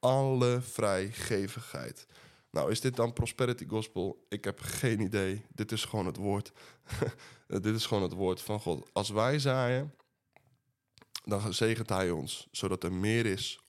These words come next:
om van te zaaien. En we stappen in een flow, in een, in een, in een, in een rivier van zegen. We worden gezegend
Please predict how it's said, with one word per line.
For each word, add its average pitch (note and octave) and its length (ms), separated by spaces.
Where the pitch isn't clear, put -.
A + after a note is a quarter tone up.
om F#2+ 160
van F#2+ 180
te G2 120
zaaien. F2+ 340
En F2+ 100
we F2+ 60
stappen C3 400
in B2 80
een G2 100
flow, B2 480
in G2 160
een, F2+ 240
in - 160
een, E2+ 280
in F#2+ 160
een, E2+ 280
in G#2 220
een G2 120
rivier A2 720
van G2 320
zegen. A2 600
We F#2+ 120
worden G#2+ 280
gezegend G#2+ 840